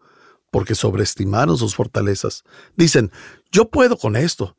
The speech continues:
Es solo un pequeño e inofensivo coqueteo en la oficina. No pasa nada.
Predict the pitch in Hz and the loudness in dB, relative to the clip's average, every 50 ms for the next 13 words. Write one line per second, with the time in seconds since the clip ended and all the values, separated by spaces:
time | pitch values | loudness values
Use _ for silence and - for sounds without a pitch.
0 | _ _ _ _ - 240 - - 254 240 226 226 226 196 - 226 - - 190 175 | _ _ _ _ 0 2 4 4 4 6 6 4 4 2 2 0 2 4 4 4
1 | 185 190 190 196 202 - - - 147 151 147 139 135 131 - 139 131 117 - - | 6 6 4 4 2 2 2 2 4 4 4 2 2 2 2 2 0 0 0 0
2 | 180 170 190 185 - - 151 127 - 131 110 - 139 143 156 160 151 139 113 - | 0 2 0 0 0 -4 -6 -2 0 -2 2 4 4 4 4 4 4 2 0 -2
3 | - 104 - 139 147 151 151 135 110 117 147 165 - 226 202 - 233 214 165 143 | -4 -4 -2 0 0 0 0 0 0 0 0 -2 -2 -4 -2 0 0 0 2 2
4 | 143 165 156 160 123 98 - | 0 0 0 -2 -4 -4 -6